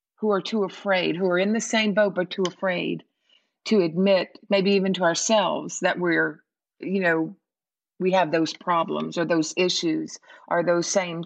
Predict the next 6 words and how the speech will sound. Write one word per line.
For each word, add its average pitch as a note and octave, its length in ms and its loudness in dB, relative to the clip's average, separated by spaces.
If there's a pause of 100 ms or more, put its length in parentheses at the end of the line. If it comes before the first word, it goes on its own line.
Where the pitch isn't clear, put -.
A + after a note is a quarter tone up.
thoughts. D#3+ 480 -2 (960)
And F#3+ 300 0
I've G3 220 0
learned F#3+ 300 -4
from G3+ 260 -6
you G3 440 -4